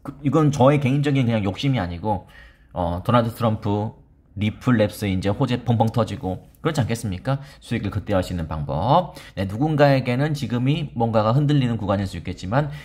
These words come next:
누군가에게는 기회일 수 있다. 이 동그라미 친 부분 앞으로 어떻게 하-, 참고로 한 시간 봉입니다.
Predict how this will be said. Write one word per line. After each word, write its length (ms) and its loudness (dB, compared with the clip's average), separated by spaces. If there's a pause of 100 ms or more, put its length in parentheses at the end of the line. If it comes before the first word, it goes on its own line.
(140)
누군가에게는 800 0
기회일 360 -4
수 180 -6
있다. 560 -6 (420)
이 140 -2
동그라미 400 2
친 160 -2
부분 320 -6 (260)
앞으로 220 -4
어떻게 280 -2
하-, 120 -2
참고로 360 0
한 80 2
시간 200 -2
봉입니다. 560 -2